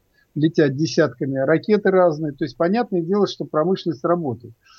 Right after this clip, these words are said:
На мой взгляд, лимиты могут быть ещё объяснены ещё другой вещью, что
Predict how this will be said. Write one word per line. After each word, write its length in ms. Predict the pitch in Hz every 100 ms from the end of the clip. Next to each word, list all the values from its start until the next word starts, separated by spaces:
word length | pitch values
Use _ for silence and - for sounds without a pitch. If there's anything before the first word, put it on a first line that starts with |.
| - -
На 120 | 147 190
мой 140 | 254
взгляд, 260 | 202 247 240
лимиты 380 | 247 285 285
могут 280 | 208 226 214
быть 220 | 196 208 185
ещё 220 | - 202
объяснены 520 | 190 190 202 196 220
ещё 280 | 208 - 214
другой 380 | 180 202 220 175
вещью, 360 | 175 120 -
что 340 | - - 143